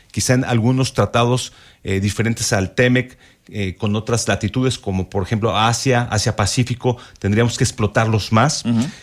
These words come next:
Speaker 1: Eh, tenemos esta banca fuerte, lista para inyectarle capital de corto plazo y de largo plazo a las empresas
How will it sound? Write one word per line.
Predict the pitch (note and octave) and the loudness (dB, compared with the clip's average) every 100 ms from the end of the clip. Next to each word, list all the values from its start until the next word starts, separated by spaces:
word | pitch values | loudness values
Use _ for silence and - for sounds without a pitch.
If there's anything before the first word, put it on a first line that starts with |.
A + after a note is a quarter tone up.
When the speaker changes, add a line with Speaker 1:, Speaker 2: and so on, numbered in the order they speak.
| - | -10
Speaker 1:
Eh, | A2 G#2+ G#2+ G#2 | -2 0 0 -2
tenemos | - B2 C3+ C3 | 0 2 2 2
esta | C3 A#2+ | 0 2
banca | A#2+ B2 A#2 | 2 2 -2
fuerte, | - B2+ B2+ D#3 C3 | 0 0 2 0 0
lista | C3+ B2+ F#3+ F#3 - D3+ D3+ - _ - | 2 4 4 2 0 -2 -2 -10 _ -6
para | G#2+ G#2+ | -2 0
inyectarle | A2 G#2 G2+ C3+ B2 C3 C3+ C3+ | 0 -2 -2 0 0 2 -2 0
capital | G#2+ - G2+ - B2+ C#3+ C#3 - - | -4 -2 -6 0 2 2 -2 -10 -10
de | G#2+ | -6
corto | A#2+ A#2+ B2 | -4 -2 -2
plazo | B2 B2 B2+ | 0 0 2
y | |
de | A2 | 0
largo | G#2+ A#2 A2+ - | 2 0 0 -2
plazo | A2+ A2+ A#2 | -2 0 0
a | G2+ | 0
las | F#2 | 0
empresas | F#2 F#2 A#2+ B2 E3 - | -2 2 2 4 0 -2